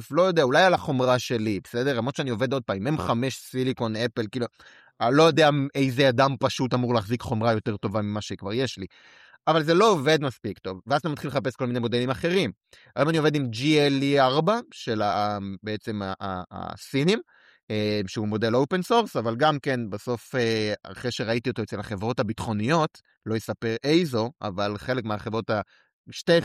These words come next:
שתי חברות ביטחוניות שאני עובד איתם, שראיתי את המודלים הלוקאליים שהם רצים עליהם פנימית בסביבה שלהם,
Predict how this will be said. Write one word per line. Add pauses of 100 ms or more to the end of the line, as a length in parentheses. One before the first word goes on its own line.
שתי
חברות
ביטחוניות
שאני
עובד
איתם,
שראיתי
את
המודלים
הלוקאליים
שהם
רצים
עליהם
פנימית
בסביבה
שלהם,